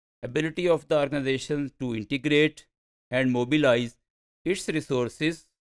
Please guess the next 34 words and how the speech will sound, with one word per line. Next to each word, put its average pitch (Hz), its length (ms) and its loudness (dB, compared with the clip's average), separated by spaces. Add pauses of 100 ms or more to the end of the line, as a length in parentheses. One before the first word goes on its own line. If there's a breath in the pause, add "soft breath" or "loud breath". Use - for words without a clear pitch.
(140)
through 135 420 -2
a - 0 - (100)
continuous, 160 560 -2 (760)
अ, 110 60 -12
two-way 180 420 0
communication 139 840 -2
with 127 220 -6
its - 260 -10
large 123 480 2
number 123 320 0
of - 100 -18
relatively 120 680 -4 (560)
independent 135 640 0
subsys-, - 540 -12 (100)
अ, 139 40 -10
अ, 135 240 -12
subsystems। 120 680 -8 (340)
इसके 151 240 -4
जो 151 100 -2
डिफरेंट 139 380 -4
सबसिस्टम्स 147 680 -6
हैं 143 240 -4 (440)
उनके 147 280 -4
साथ 127 420 -2 (300)
एक 127 380 -2
कॉम्बिनेशन 127 760 -4
करके 127 500 -4 (300)
उनके 135 240 -4
साथ 127 360 -6
नॉलेज 113 300 -4
को 143 120 -4
शेयर 147 320 0
किया 107 220 -6
जाए। 87 220 -10